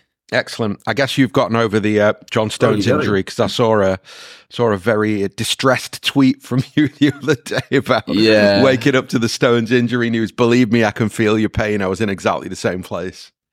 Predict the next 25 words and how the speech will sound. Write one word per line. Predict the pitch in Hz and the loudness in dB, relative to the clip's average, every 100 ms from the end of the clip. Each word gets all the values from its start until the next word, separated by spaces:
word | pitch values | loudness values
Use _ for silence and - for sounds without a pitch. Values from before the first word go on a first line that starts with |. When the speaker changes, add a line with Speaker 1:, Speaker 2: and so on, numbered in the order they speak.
| - | -2
Speaker 3:
Yeah, | 135 135 135 | 2 4 4
I | |
just | 135 156 | 2 -2
was | 139 131 | -2 -2
like, | 120 | 0
"Oh, | 127 139 | 2 2
what, | 123 127 120 | 2 0 0
what | 151 | -2
a | 143 | -2
perfect | - 160 156 - - | 0 -2 0 -2 -4
night | 120 117 | 0 0
of | 76 | 0
Champions | - 110 107 113 107 | 0 0 0 -2 0
League | 104 | -2
football." | - 107 - 101 101 95 | 0 -2 0 2 2 0
Some | - 113 | -2 0
more | 120 120 | 4 4
goals | 120 113 110 - | 4 4 4 2
for | 101 | 0
Haaland, | 98 98 98 98 98 | 2 4 2 2 0
taking | 107 101 - 101 | 0 0 0 2
him | 98 101 | 2 2
up | - | -2
the, | - 98 95 | -2 0 2
um, | 92 90 92 | 2 0 -2